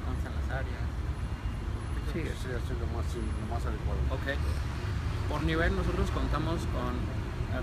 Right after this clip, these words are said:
Speaker 1: con dos departa-, mm, bueno, con tres habitaciones por nivel: una cocina,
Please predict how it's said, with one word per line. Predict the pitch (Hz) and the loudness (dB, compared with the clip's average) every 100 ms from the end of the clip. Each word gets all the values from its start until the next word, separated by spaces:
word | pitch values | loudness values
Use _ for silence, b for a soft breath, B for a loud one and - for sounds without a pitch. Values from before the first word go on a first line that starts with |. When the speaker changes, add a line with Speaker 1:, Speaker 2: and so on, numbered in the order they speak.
| - | 0
Speaker 1:
con | 135 135 131 127 | 2 2 2 2
dos | 143 | 2
departa-, | 147 139 131 - | 0 0 0 0
mm, | - - 123 123 110 135 | 0 0 0 2 2 0
bueno, | 120 - - - - | 0 -2 -2 -2 0
con | - 127 123 120 113 - - - - | 2 2 2 2 0 0 0 0 0
tres | 147 151 | 0 2
habitaciones | 165 156 131 156 156 | 2 2 0 0 -2
por | - 127 | 0 0
nivel: | 127 151 - - - - - - - - - - | 2 0 0 -2 -2 -2 -2 -2 -2 -2 -2 0
una | 151 | 2
cocina, | 156 135 160 160 | 2 0 0 0